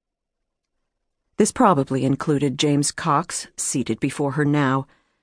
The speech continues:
sockless boat shoe balanced on khaki-keyed knee, still smug, even though the fact that she had him dead to rights was beginning to dawn on him. He was studying,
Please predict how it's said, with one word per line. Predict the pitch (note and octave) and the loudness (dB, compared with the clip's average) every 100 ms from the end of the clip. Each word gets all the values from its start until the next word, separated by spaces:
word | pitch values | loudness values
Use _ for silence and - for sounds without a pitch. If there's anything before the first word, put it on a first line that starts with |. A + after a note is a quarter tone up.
| _ - | _ -8
sockless | - F#3 D3+ - D#3 D3+ | -2 0 0 -2 -4 -4
boat | _ D#3 D3 | _ 0 0
shoe | - - C#3 | -2 -2 -2
balanced | C#3 C#3 C3 C3 C#3+ - | 0 0 2 0 -2 -2
on | D3 | -2
khaki-keyed | C#3 - C3+ A#2+ C3+ C3 | -2 -2 -2 -2 -4 -2
knee, | C#3 C#3 B2+ C3 _ _ _ _ | 0 0 0 -4 _ _ _ _
still | - - A3 | -12 -4 -2
smug, | G3+ - F#3 E3 D#3 - _ _ _ _ _ _ _ | -2 -2 2 0 -2 -10 _ _ _ _ _ _ _
even | D#3+ C#3+ | -2 0
though | C#3+ D3 | 0 0
the | D3+ | -2
fact | - B3+ B3 - - | -2 0 0 -4 -6
that | D3 | -4
she | - D#3+ | -4 -2
had | D#3+ E3 | 2 2
him | E3+ | 2
dead | D#3 F3+ D#3+ | 0 0 0
to | C#3+ | 0
rights | E3+ E3 - | 0 0 -2
was | - | -6
beginning | C#3+ D#3+ C#3 F#3+ E3+ C#3+ C3+ | -4 -4 -2 0 2 0 0
to | C#3 | -2
dawn | D#3 E3+ E3+ D3+ | 0 0 2 0
on | B2 A#2 | 0 -2
him. | A#2 C3+ C3 - _ _ _ _ _ _ _ _ _ _ _ _ _ _ _ _ | -2 -4 -4 -8 _ _ _ _ _ _ _ _ _ _ _ _ _ _ _ _
He | - A3 | 0 2
was | A#3 - | 2 0
studying, | - - C4+ G3 C#3 C#3+ F3+ | -2 2 2 4 2 2 0